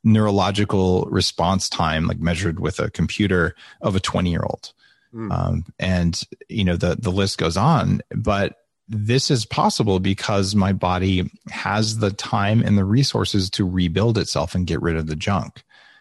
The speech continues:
Speaker 1: And something else that's really missing from the world of fasting that I thought merited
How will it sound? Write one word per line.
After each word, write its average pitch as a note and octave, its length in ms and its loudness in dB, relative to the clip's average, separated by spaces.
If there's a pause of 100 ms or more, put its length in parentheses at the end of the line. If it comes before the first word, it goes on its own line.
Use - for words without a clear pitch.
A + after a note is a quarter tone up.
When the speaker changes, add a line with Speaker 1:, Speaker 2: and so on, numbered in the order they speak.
(460)
Speaker 1:
And F#2 400 0 (880)
something F3+ 320 4
else B2+ 240 0
that's F2+ 240 -2
really G#2 540 2
missing D#2+ 420 -2
from D#2 160 -2
the D#2+ 80 -4
world D#2 220 -6
of F2 80 -8
fasting E2 560 -4
that E2+ 120 0
I E2 80 0
thought E2+ 260 -2
merited E2 640 0